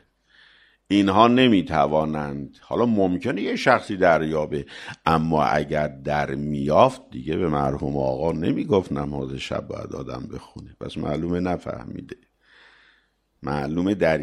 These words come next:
یه حدی بوده، حدش هم درسته. اون حقیقت سوریه نماز که به واسطه این عمل پیدا می‌شه، در عالم برزخ برای او روشن نشده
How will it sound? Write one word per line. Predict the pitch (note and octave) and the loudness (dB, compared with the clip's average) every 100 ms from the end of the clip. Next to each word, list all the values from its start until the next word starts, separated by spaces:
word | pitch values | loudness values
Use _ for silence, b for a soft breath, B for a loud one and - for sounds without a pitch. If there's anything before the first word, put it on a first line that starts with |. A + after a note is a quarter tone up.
| D#2+ | -2
یه | F2+ | -4
حدی | - - F2+ D#2 - - C#2 | -4 0 2 2 -4 -12 -8
بوده، | C#2 B1+ B1+ - - - - _ b b | -8 -10 -12 -12 -14 -16 -20 _ b b
حدش | C#2 D#2+ A2+ A2+ | 2 4 4 6
هم | C3+ A#2 | 4 6
درسته. | F#2 A2+ B2 - E2+ D#2 - B B B B - | 6 6 2 -2 -4 -4 -10 B B B B 8
اون | C3+ C#3+ F#2+ | 10 10 6
حقیقت | D#2+ D#2 E2 D#2 D2+ D#2+ - | 2 0 0 -2 2 2 2
سوریه | D2+ - - D#2 D2 D2 C#2 C#2+ D2+ C#2+ C#2+ | -6 -6 -8 -6 -4 -4 -6 -2 -2 -2 -4
نماز | D2+ D2+ C#2+ D2 C#2 B1+ | -4 -2 -2 -2 -4 -6
که | - - | -8 -4
به | E2 | 2
واسطه | E2+ E2+ D#2+ D#2+ E2 - E2 D#2+ | 4 4 4 0 -6 -2 -2 0
این | - E2 | 0 0
عمل | - E2 D#2 D#2 | 0 0 0 -2
پیدا | D#2 D2+ E2 F2+ F2+ | -2 -4 -2 0 0
می‌شه، | G2+ G2 - F3 E3+ B B | 0 -2 -4 -6 -8 B B
در | - D#2 D2+ | -4 -2 0
عالم | - D2+ D2 D2 C#2+ C#2+ | 2 2 2 -2 -6 -8
برزخ | C#2+ C#2+ C#2+ D2 G2+ A2 | -4 -4 -4 -4 -4 -4
برای | - C#2 C#2+ C#2+ C2+ | -4 -2 0 -2 -2
او | E2 | -2
روشن | F2+ D2 D2 C#2+ D#2+ | -2 -4 -6 -8 -6
نشده | D#2+ A2 - D2+ C#2 - | -2 -4 -2 -4 -4 -10